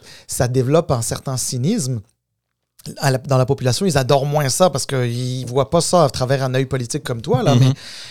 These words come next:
Speaker 1: population voit juste quelqu'un qui, hier, disait que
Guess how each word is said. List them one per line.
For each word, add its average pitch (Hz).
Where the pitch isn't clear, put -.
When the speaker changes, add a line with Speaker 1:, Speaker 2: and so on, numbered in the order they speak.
Speaker 1:
population 127
voit 135
juste 156
quelqu'un 143
qui, 156
hier, 180
disait 147
que 156